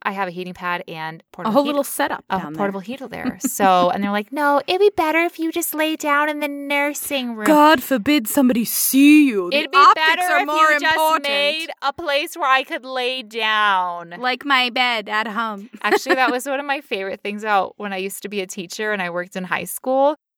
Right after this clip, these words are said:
Speaker 1: And then when I was on my breaks and it was l-, and, like,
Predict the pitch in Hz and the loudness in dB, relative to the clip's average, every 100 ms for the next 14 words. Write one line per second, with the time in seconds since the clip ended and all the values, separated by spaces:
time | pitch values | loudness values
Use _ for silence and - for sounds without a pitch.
0 | _ _ 202 196 202 214 202 196 196 196 | _ _ -4 0 0 0 0 2 2 2
1 | 190 185 180 175 190 - 208 180 185 185 | 2 -2 -2 -2 -2 -4 -4 -4 -4 -6
2 | 175 196 180 165 160 | -6 -4 -2 -4 -6